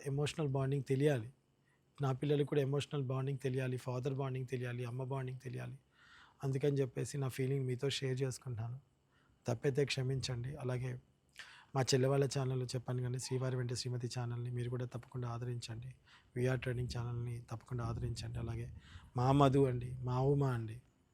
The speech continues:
మా దీవెన అండి, మా దీవెన బాబు అండి, అలాగే మా అక్క, మా అక్క పిల్లలు అందరం మేమంతా ఒకటే. దయచేసి మీరు తప్పుగా ఆలోచించకండి.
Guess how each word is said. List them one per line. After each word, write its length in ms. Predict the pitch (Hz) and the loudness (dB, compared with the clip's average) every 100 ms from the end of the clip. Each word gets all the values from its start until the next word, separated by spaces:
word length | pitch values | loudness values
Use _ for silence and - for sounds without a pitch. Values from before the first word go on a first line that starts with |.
| _ _ 131 | _ _ 0
మా 160 | 131 | 2
దీవెన 340 | 127 135 135 127 | 4 4 4 0
అండి, 240 | 113 117 | -6 -6
మా 160 | 123 120 | -6 -2
దీవెన 340 | 123 127 131 | -2 0 -2
బాబు 220 | 123 117 | -4 -6
అండి, 200 | 113 - - _ _ - - - | -10 -14 -18 _ _ -20 -12 2
అలాగే 240 | 127 131 | 6 8
మా 220 | 127 131 | 8 6
అక్క, 240 | 135 - 156 | 4 4 4
మా 160 | 139 | 4
అక్క 160 | 120 - | 0 -2
పిల్లలు 260 | 117 123 117 | -4 -4 -4
అందరం 380 | 120 123 156 | -2 4 6
మేమంతా 440 | 147 127 120 117 131 | 6 2 -2 -2 -2
ఒకటే. 360 | 117 117 139 _ _ _ - _ - 127 | -4 -10 -12 _ _ _ -20 _ -2 2
దయచేసి 380 | 127 143 143 | 4 2 2
మీరు 160 | 147 131 127 | 0 0 -2
తప్పుగా 340 | 120 135 135 | -2 0 0
ఆలోచించకండి. 720 | 123 127 127 123 - 117 113 | 2 0 0 -4 -6 -8 -10